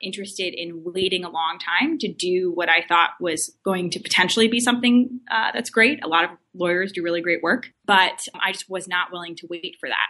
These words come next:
So it really kind of started when I had this realization, I think my junior year or so in college. And I had a friend who was, um, interning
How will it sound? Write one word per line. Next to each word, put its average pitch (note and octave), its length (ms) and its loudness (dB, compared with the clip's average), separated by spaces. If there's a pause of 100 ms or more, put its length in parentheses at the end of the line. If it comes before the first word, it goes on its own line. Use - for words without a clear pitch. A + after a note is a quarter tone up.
So F3+ 480 0 (320)
it G#3+ 180 2
really D4+ 180 4
kind A#3+ 240 4
of A3+ 80 -4
started G#3+ 680 2 (220)
when G#3 160 0
I F#3+ 240 4 (100)
had A#3 160 4
this A3+ 160 0
realization, F#3 800 -4
I F3 40 -8
think F3+ 140 -20
my E3+ 340 -4
junior F#3+ 440 -6
year F3+ 320 0
or E3+ 60 -4
so F3 400 -2
in F3 160 -6
college. F3 640 -2 (160)
And F#3+ 500 2 (240)
I G3 80 4
had G3 260 2
a F#3 60 -2
friend G#3+ 680 4 (320)
who F#3+ 560 -4 (100)
was, G3 960 0
um, F#3 260 0
interning G3+ 560 0